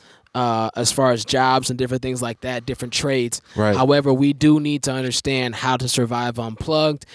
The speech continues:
Speaker 2: Right.
Speaker 1: and if we are attacked physically or militarily.
Speaker 2: Right.
Speaker 1: And, and not be afraid of that. My advice to everybody that is listening, <sighs> this is my advice to a lot of people. A lot of people have coming up, have been coming up to me and calling me, but don't blink.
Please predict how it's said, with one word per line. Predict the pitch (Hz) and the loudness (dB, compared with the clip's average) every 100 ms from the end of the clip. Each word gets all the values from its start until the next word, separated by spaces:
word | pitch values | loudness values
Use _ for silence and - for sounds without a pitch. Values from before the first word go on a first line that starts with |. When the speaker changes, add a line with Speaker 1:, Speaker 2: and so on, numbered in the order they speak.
| - 107 | -8 2
Speaker 2:
Right. | 110 147 | 4 4
Speaker 1:
and | 147 143 | 0 2
if | 143 - | 2 2
we | 143 143 | 2 2
are | 123 117 | 0 -2
attacked | - - 156 143 - - _ _ | -4 -2 0 -2 -6 -18 _ _
physically | - 170 160 156 151 151 156 | -4 2 2 0 0 0 2
or | 151 151 147 _ _ _ _ | 4 4 2 _ _ _ _
militarily. | 135 160 135 165 160 127 104 - _ _ _ _ _ | 0 2 2 2 2 2 -4 -18 _ _ _ _ _
Speaker 2:
Right. | 101 98 90 _ _ _ _ _ _ _ _ - | -4 -4 -6 _ _ _ _ _ _ _ _ -2
Speaker 1:
And, | 180 160 | 0 2
and | 156 160 | 0 2
not | 185 | 0
be | 180 202 | 4 4
afraid | 180 226 233 | 4 4 4
of | 143 | 2
that. | 123 95 _ - - - | -2 -6 _ -20 -20 -2
My | 135 180 | 2 2
advice | 180 185 185 - | 4 2 2 2
to | 160 | 2
everybody | 175 170 170 165 | 4 4 4 4
that | 165 | 4
is | 156 147 | 2 2
listening, | 170 - 113 95 _ _ _ _ _ _ _ _ _ - _ _ _ _ _ _ _ _ _ - | 2 2 -2 -12 _ _ _ _ _ _ _ _ _ -20 _ _ _ _ _ _ _ _ _ -12
<sighs> | - - - - | -10 -10 -14 -10
this | 160 180 | 0 2
is | 202 | 2
my | 190 | 2
advice | 170 160 151 | 4 2 0
to | 156 | 0
a | |
lot | 143 135 | 0 0
of | |
people. | - 123 113 | -2 -6 -2
A | |
lot | 135 | -4
of | |
people | - 165 | -2 -2
have | 143 | -2
coming | 175 147 | -2 -2
up, | 151 - | -4 -6
have | 127 143 | -6 -6
been | 135 127 | -4 -8
coming | - 160 156 | -4 -2 0
up | 151 | 0
to | 151 | -2
me | 139 | -4
and | 123 | -2
calling | 160 147 120 | 0 0 -2
me, | 107 | -10
but | 107 | -8
don't | 113 95 | -10 -10
blink. | 110 104 | -14 -14